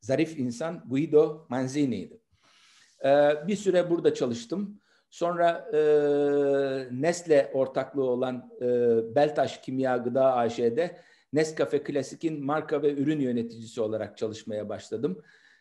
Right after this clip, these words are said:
Ee, ciddi rakipler önünde kısa süre içerisinde iyi bir skor elde ettik. Yavaş yavaş spor yaparken, e, takım oyununu oynamakta kazandığım bir takım melekelerin, e, ne kadar işe yaradığını,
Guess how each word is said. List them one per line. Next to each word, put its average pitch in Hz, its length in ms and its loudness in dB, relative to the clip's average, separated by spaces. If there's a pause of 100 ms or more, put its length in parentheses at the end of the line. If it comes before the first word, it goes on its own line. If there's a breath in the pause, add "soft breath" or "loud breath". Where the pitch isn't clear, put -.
(140 loud breath)
Ee, 131 480 2 (180)
ciddi 135 360 -2
rakipler 147 440 0
önünde 139 360 -2
kısa - 240 -4
süre 131 240 -2
içerisinde 131 760 -4 (340 loud breath)
iyi 160 240 0
bir 147 80 2
skor - 360 0
elde 117 300 0
ettik. - 400 -12 (240)
Yavaş 156 360 0
yavaş 170 420 -4 (320)
spor 170 360 -4
yaparken, 160 640 -2 (260)
e, 131 320 0
takım 185 440 -4
oyununu 135 600 0
oynamakta 123 960 -4
kazandığım 135 640 -4
bir 127 100 -10
takım 120 340 -2
melekelerin, 123 840 -2 (340 soft breath)
e, 131 300 -2
ne 151 100 -2
kadar 143 360 -2
işe 151 180 -2
yaradığını, 131 680 2